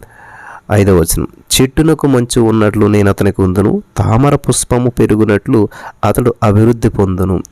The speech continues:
లెబానోను పర్వతము దాని వేళ్ళు తన్నునట్లు వారు తమ వేళ్ళు తన్నుదురు." దేవునికి స్తోత్రం కలుగును గాక. ఆరో వచనం, "అతని కొమ్ములు, కొమ్మలు విశాలముగా పెరుగును, ఒలివ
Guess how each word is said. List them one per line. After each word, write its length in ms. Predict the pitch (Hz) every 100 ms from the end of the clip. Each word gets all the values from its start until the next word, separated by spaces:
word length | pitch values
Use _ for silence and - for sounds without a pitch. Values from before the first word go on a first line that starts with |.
| -
లెబానోను 640 | 107 104 101 135 135 131 120
పర్వతము 500 | 117 104 104 - 107
దాని 300 | 104 98 98
వేళ్ళు 380 | 90 95 107 127
తన్నునట్లు 760 | - 110 107 104 120 113 101 - - - - - 107
వారు 300 | 101 107 107
తమ 280 | - 101
వేళ్ళు 640 | 95 87 104 135 120 104 147 - _ -
తన్నుదురు." 680 | 98 92 87 87 92 90 - _ -
దేవునికి 360 | 98 104 98 101
స్తోత్రం 460 | - 104 95 98 92
కలుగును 360 | 95 95 92
గాక. 280 | 98 90 - 95 _ _ _ - _ - - - - - - -
ఆరో 220 | 123 110
వచనం, 380 | 87 82 - 64 - - -
"అతని 280 | 127 135 117 -
కొమ్ములు, 800 | - 113 147 160 131 127 101 95 - -
కొమ్మలు 420 | 110 135 127 98
విశాలముగా 760 | 95 90 101 95 92 92 95
పెరుగును, 600 | 92 98 98 127 156 139
ఒలివ 300 | 107 104 104